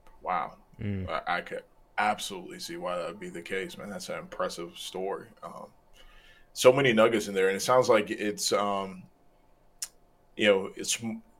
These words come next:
Speaker 1: you know, it's more his actions and, you know, what he's overcome that has been the lesson, more so than the kind of sitting you down on the knee and saying,
Speaker 2: Mm-hmm.
Speaker 1: "Hey, this is what you gotta do." Um, and I think there's just a, a hell of a lot of value in that, right? Because,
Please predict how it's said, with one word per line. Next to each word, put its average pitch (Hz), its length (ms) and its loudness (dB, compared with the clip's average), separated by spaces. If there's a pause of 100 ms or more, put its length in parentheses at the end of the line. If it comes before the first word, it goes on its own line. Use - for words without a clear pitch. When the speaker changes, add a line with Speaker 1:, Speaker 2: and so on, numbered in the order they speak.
Speaker 1:
you 95 80 -6
know, 92 220 -4
it's 110 160 -6
more 113 260 6
his 98 300 -2
actions 135 640 2 (120)
and, 101 440 -2
you 113 100 -2
know, 98 100 4
what 101 180 4
he's 104 160 -2
overcome 110 760 0
that 110 140 6
has 104 160 2
been 113 200 -2
the 110 100 2
lesson, 120 560 0
more 107 180 -2
so 104 180 -2
than 101 200 -4
the 95 160 -12
kind 101 240 -2
of 95 60 -6
sitting 98 240 -4
you 101 80 -2
down 101 220 2
on 101 120 0
the 98 80 -4
knee 101 180 -4
and 98 80 -6
saying, 98 260 -2
Speaker 2:
Mm-hmm. 95 80 -2
Speaker 1:
"Hey, 104 260 2 (380)
this 107 160 0
is 98 120 -4
what 104 180 2
you 101 60 -4
gotta 101 260 6
do." 107 420 -2 (100)
Um, 101 200 -2
and 104 80 2
I 104 40 0
think 107 180 -4
there's 98 180 -4
just 101 240 -6
a, 92 140 -2
a 95 100 -2
hell 104 200 0
of 101 100 2
a 101 40 0
lot 98 200 2
of 92 100 -4
value 95 400 0
in 92 120 -12
that, - 300 -2
right? 92 300 0 (120)
Because, 101 520 -4